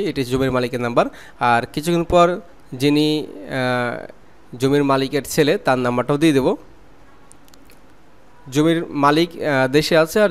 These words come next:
জমির মালিকের ছেলে বিদেশে আছে। আপনারা চাইলে দুজনের সাথেই যোগাযোগ করতে পারেন। এই যে দেখতে পাচ্ছেন দর্শক, ফ্লাইওভারটি খুবই ভালো পজিশন এইসব জায়গাগুলো, তাই বেশি দিন পড়ে থাকে না। আপনারা খুব দ্রুত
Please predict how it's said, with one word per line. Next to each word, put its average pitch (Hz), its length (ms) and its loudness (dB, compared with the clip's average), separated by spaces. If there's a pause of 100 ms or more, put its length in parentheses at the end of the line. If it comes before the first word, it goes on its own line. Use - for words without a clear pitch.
জমির 147 240 4
মালিকের 139 340 -2
ছেলে 160 200 -2 (180)
বিদেশে 131 360 0
আছে। - 120 -8 (100)
আপনারা 135 300 -4
চাইলে 139 200 0 (160)
দুজনের 131 360 0
সাথেই 175 300 -2
যোগাযোগ 120 300 2
করতে 120 160 -4
পারেন। 120 260 0 (840)
এই 135 160 -4
যে 135 80 0
দেখতে 139 260 -4
পাচ্ছেন 131 220 -4 (100)
দর্শক, 120 220 -6 (160)
ফ্লাইওভারটি 120 520 0 (1400)
খুবই 180 260 0
ভালো 151 280 2
পজিশন 165 380 -4
এইসব 156 260 -2
জায়গাগুলো, 139 360 0 (280)
তাই 139 160 0 (240)
বেশি 139 180 -4
দিন 143 220 0
পড়ে 165 160 2
থাকে 135 260 -4
না। 135 140 0
আপনারা 139 200 -4
খুব 151 160 -4 (100)
দ্রুত 165 180 0